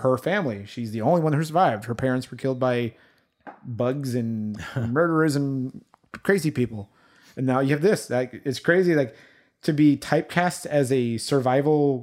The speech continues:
Speaker 1: girl
Speaker 2: Okay.
Speaker 1: or a survival woman.
Speaker 2: Yeah.
Speaker 1: I say girl 'cause she was Tiny Tina too. <laughs>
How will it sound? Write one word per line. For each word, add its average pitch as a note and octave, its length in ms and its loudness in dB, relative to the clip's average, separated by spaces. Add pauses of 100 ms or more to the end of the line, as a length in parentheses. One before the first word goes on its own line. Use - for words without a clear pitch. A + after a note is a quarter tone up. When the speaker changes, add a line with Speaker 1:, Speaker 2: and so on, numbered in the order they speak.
Speaker 1:
girl A#2+ 460 0 (640)
Speaker 2:
Okay. B2+ 180 -8
Speaker 1:
or C3 60 0
a A#2+ 40 0
survival C3 420 2
woman. A#2 360 -2 (340)
Speaker 2:
Yeah. A#2 160 -8 (600)
Speaker 1:
I C3+ 100 0
say D3 160 0
girl C3+ 200 2
'cause - 160 -10
she - 100 -10
was A2+ 80 -8
Tiny A2+ 200 -10
Tina A#2 180 -16
too. - 180 -20 (800)
<laughs> G#3+ 80 4